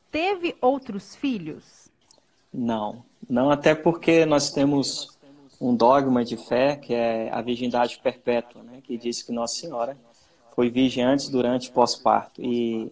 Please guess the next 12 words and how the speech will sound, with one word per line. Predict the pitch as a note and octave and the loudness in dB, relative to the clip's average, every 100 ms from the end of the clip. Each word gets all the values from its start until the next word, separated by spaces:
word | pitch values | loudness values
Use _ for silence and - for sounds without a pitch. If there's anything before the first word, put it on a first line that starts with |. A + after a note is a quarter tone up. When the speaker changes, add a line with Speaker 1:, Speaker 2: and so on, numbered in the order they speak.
| - | -6
Speaker 2:
mesmo, | A#2+ B2 C#3+ D3 E3+ F#3+ _ - C3+ D3 D#3+ F3 _ | 0 4 4 2 -4 -4 _ -20 -20 -20 _ -20 _
é, | - A#2 A2+ A2+ | 0 2 4 4
depois | A2+ A#2+ C3+ C3+ | 4 2 4 2
que | - | 4
ela | C3+ | 2
teve | - C3+ C3 | 4 2 0
Jesus, | C#3 C3+ B2+ D3 | 0 0 2 2
ela | D3+ D#3 D#3 | 4 4 4
não | E3 | 0
teve | - D3 D3 D3+ | 0 0 0 0
mais | D3 C#3+ C#3 C#3+ | 0 0 0 -2
nenhum | C#3+ D#3 D3 | 0 0 0